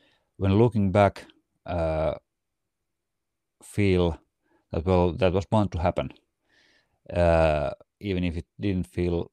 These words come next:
like that when it actually happened. And then, uh, it's somewhat similar, the last track, uh, the Swan and the Raven. It's kind of, um,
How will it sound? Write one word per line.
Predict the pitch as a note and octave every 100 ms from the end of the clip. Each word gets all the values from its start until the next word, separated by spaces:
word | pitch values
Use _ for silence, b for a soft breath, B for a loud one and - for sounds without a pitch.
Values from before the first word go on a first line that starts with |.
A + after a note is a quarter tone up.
| -
like | F2 E2+ -
that | F2+ E2+
when | F2
it | F2 -
actually | F#2+ - F2
happened. | F2 - - - - _ _ b b b b b b _ _ -
And | G2
then, | G#2 G2+ G#2
uh, | - B B B B B -
it's | - -
somewhat | - - B2+ B2+
similar, | - A2+ G2+ F#2 F#2+ -
the | G#2
last | G#2 G#2 - - - -
track, | F2+ E2 - - -
uh, | F2 E2 D#2+ D#2
the | D#2+
Swan | F2+ G2+ F#2
and | E2+
the |
Raven. | F2+ F#2 F2 E2 - B B B B
It's | -
kind | - A2 G#2+
of, |
um, | G2 G2 F#2